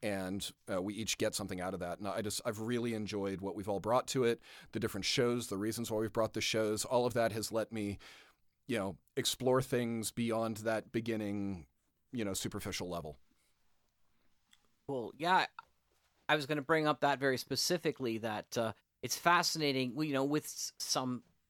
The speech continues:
Speaker 2: exceptions, but the general, who will pick what kind of story? So, you know, the, the big feature stories often come from Jeff because he's done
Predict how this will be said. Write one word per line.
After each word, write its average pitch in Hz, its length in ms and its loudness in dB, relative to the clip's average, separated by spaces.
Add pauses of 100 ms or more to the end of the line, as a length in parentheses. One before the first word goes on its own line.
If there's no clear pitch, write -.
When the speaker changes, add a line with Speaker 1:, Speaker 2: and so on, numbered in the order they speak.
Speaker 2:
exceptions, 120 640 0
but 120 200 0 (360)
the 143 100 0
general, 151 800 4 (460)
who 214 180 2
will 190 200 4
pick 151 260 -2
what 131 300 2
kind 131 380 -2
of 110 100 -6
story? 107 600 2 (320)
So, 127 500 4 (240)
you 143 100 2
know, 135 320 6
the, - 140 -12 (340)
the 147 100 4
big 175 320 4
feature 143 920 4 (280)
stories 143 760 6 (120)
often 131 420 6
come 131 500 0
from 120 540 0
Jeff 170 460 4
because 139 360 0
he's 131 200 -2
done 123 380 4